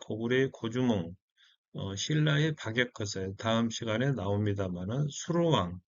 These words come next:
어, 이런 왕처럼 신비적인 요소가 전혀 전해지지 않는다. 이 그림은 이제 말하자면 되게, 에,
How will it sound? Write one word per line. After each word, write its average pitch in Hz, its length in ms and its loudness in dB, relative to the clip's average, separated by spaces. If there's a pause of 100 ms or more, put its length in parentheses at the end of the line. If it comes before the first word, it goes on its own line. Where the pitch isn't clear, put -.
(440)
어, 101 320 -2
이런 156 360 6
왕처럼 104 760 0 (1040)
신비적인 180 800 4
요소가 123 440 0
전혀 196 540 0
전해지지 135 540 -2
않는다. 92 420 -6
이 123 220 4
그림은 156 400 4
이제 95 240 0 (480)
말하자면 104 580 2 (240)
되게, 135 340 6
에, 98 520 0